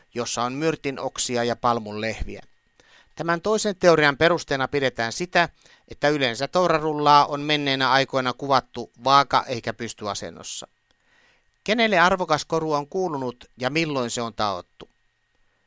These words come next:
Sen kuviot osoittavat selvästi juutalaiseen alkuperään. Ihan tavalliset kansalaiset tuskin ovat näin poikkeuksellista ja isoa symbolikorua rinnallaan pitäneet. Syyskuun lopussa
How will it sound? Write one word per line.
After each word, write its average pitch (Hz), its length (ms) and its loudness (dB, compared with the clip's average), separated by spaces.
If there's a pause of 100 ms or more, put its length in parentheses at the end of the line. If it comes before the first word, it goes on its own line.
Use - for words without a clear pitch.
(520)
Sen 135 260 -6
kuviot 196 400 0
osoittavat 165 540 0
selvästi 156 480 -2
juutalaiseen 120 640 -2
alkuperään. 104 800 -6 (400)
Ihan 131 260 2
tavalliset 160 440 4
kansalaiset 147 560 0
tuskin 175 340 -6
ovat 131 380 0
näin 135 200 -2
poikkeuksellista 127 920 -4
ja 117 160 2
isoa 123 340 -2
symbolikorua 110 720 -6
rinnallaan 104 520 -6
pitäneet. - 580 -14 (920)
Syyskuun 214 460 -6
lopussa 175 480 -2